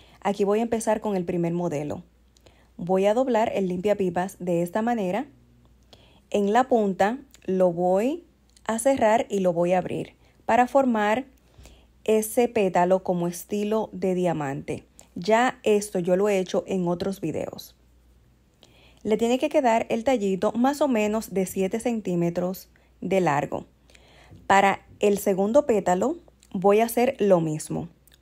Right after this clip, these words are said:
Voy a doblar el pétalo en dos y le voy a hacer estos dobladitos. Así de esta manera.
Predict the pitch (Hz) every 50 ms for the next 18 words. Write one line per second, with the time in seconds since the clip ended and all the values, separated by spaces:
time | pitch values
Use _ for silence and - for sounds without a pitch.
0 | _ _ 180 165 185 180 185 190 196 233 226 226 220 226 247 - - - 196 190
1 | 175 170 170 - - 185 202 202 220 220 233 247 247 - - 226 214 196 180 165
2 | 165 147 151 190 269 - - - _ _ _ _ _ _ _ - - - - -
3 | - _ _ - 240 226 208 190 190 196 202 220 220 - 233 226 - - 202 202
4 | 202 - 233 233 - - 185 202 190 185 180 175 170 170 160 165 - - - -
5 | - - _ _ _ _ _ _ _ _ _ _ _ _ _ _ _ _ _ _
6 | _ _ _ _ _ _ _ _ _ _ _ _ _ _ _ _ _ _ _ _
7 | - 202 196 196 - - 196 196 202 196 202 202 - 214 202 190 175 165 151 143
8 | 139 - - 185